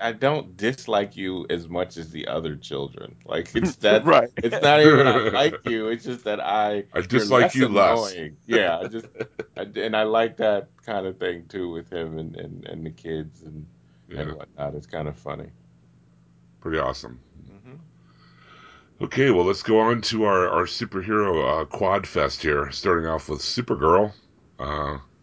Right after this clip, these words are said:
Speaker 3: strange visitor from another planet, which, uh, the title taken, of course, from the classic intro to the fifties Superman cartoon, or no, not cartoon, but T V show, uh, with George Reeves. You know, Superman, strange visitor from another planet, blah, blah, blah.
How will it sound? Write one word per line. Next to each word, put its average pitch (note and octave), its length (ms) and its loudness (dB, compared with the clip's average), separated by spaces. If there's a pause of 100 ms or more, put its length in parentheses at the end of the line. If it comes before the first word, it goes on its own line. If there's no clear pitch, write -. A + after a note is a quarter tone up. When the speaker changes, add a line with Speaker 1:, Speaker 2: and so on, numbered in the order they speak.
(200)
Speaker 3:
strange A#2 440 2
visitor A#2 520 2
from G#2+ 180 -6
another F#2 360 0
planet, G#2 500 -2 (260)
which, E2 380 -8 (100)
uh, D2+ 400 0 (160)
the D#2+ 140 -4
title F2+ 340 -2
taken, D#2+ 360 -8
of D#2 100 -14
course, D#2 280 -4
from D#2 100 -14
the D#2 60 -12
classic D2+ 420 -2
intro D2 340 -4
to C#2+ 80 -6
the C2 80 -8
fifties C#2 680 -8 (520)
Superman D2+ 500 -2
cartoon, B1+ 560 -4 (960)
or E2 220 4
no, D#2 120 2 (100)
not F#2 260 6
cartoon, E2 400 -2
but B1+ 120 -8
T E2 140 -8
V D#2 160 -4
show, B1 360 -6 (540)
uh, B1 80 -4
with B1+ 120 -6
George D2 260 0
Reeves. C2 400 -2
You C2+ 80 -10
know, C#2 60 -10
Superman, G#2+ 500 -2
strange C3 380 0
visitor A#2 400 0
from G2 160 -6
another A2+ 260 -4
planet, F#2+ 540 -6
blah, E2+ 100 -10
blah, G2 120 -16
blah. F#2 160 -14